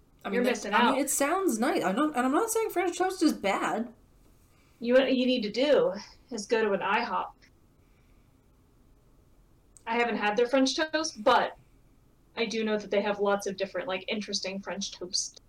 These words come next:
Speaker 2: things.
Speaker 1: Interesting.
Speaker 2: Our I hop here closed just before the pandemic, so.
Speaker 1: Oh, I think there's still one floating around up here in the capital region. I don't actually know.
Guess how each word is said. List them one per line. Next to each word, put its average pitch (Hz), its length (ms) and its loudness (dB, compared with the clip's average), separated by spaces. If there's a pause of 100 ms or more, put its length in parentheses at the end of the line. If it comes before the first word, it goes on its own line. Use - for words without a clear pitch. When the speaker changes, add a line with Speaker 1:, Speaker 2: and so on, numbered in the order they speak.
Speaker 2:
things. - 560 -10 (720)
Speaker 1:
Interesting. - 640 -14 (1200)
Speaker 2:
Our 240 220 4
I 220 180 -2
hop 214 220 0
here 196 180 -2
closed 139 680 -6 (1120)
just - 180 -4
before 214 220 -8
the - 80 -8
pandemic, - 500 -12
so. - 300 -8 (520)
Speaker 1:
Oh, 269 480 -8
I 254 40 -4
think 233 240 -10
there's 196 140 -10
still 175 240 -8
one 160 200 -12
floating 165 340 -10
around 160 300 -12
up 147 140 -12
here 175 240 -6
in 156 80 -8
the 160 60 -14
capital 160 380 -8
region. 247 520 -6 (360)
I - 80 -16
don't 139 180 -14
actually 170 380 -8
know. - 340 -14